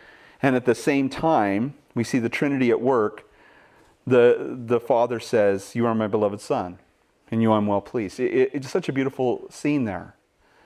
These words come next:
Now, the, the, the cultists will say, "Well, obviously, look, there are three separate gods, you know, the Holy Spirit, you know, and the, and the Father. How can they all be at the same place?" Well, we understand as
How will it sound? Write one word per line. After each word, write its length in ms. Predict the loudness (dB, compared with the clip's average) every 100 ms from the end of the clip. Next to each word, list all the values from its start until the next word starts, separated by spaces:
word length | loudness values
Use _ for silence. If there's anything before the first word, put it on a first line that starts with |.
| _ _ _ _ -4
Now, 300 | 2 2 0
the, 240 | 0 0 2
the, 240 | 2 0 -4
the 120 | -4
cultists 440 | 0 0 2 -2 0
will 120 | 0
say, 240 | 4 4
"Well, 320 | 4 2 0 -6 2
obviously, 540 | 4 6 4 0 0 2
look, 320 | 2 0 0
there 80 | 0
are 40 |
three 460 | 2 2 2 0 -6 -18 -16
separate 500 | 0 2 2 -2 0
gods, 500 | 2 2 2 -2 -10 -20 -4
you 60 | 2
know, 80 | 4
the 120 | 4
Holy 260 | 4 2 0
Spirit, 540 | -2 0 2 0 -2 -8
you 160 | -4 0
know, 240 | 2 2
and 120 | 0
the, 140 | 0 0
and 160 | -2
the 60 | -2
Father. 300 | 0 0 2
How 160 | 0
can 160 | -2 -2
they 80 | 0
all 200 | 0 -2
be 220 | -2 -2
at 80 | -2
the 100 | -4
same 300 | -4 -4 -4
place?" 640 | -2 -2 -2 -8 -20 -20 _ _ _ _ _ _ _ -2
Well, 160 | -2 0
we 160 | -2
understand 840 | -2 -4 -6 -4 -2 -2 -4 -6 -14 _ -2
as 340 | 0 0 -6